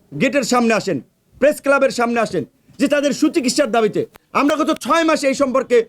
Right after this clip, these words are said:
ওইভাবে একটি খুব বেশি কথা বলি নাই, যে আমাদের ছোট ভাই, সহকর্মী, তাদের সম্পর্কে আমাদের বলা ঠিক হবে না।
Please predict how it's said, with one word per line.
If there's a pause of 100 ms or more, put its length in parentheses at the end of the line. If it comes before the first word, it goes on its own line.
(240)
ওইভাবে
একটি (380)
খুব
বেশি (480)
কথা
বলি
নাই, (300)
যে
আমাদের
ছোট
ভাই,
সহকর্মী,
তাদের
সম্পর্কে
আমাদের
বলা
ঠিক
হবে
না।